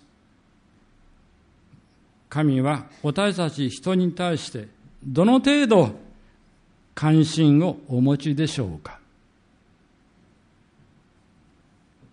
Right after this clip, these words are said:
薄い関心でしょうか。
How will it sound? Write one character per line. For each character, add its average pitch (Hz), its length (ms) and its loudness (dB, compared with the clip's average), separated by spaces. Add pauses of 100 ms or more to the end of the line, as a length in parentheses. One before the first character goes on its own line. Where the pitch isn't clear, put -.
(1500)
薄 127 340 -2
い 180 200 0
関 151 320 2
心 147 340 2
で 147 100 -4
し - 140 -8
ょ 127 40 -6
う 95 140 -14
か。 - 180 -20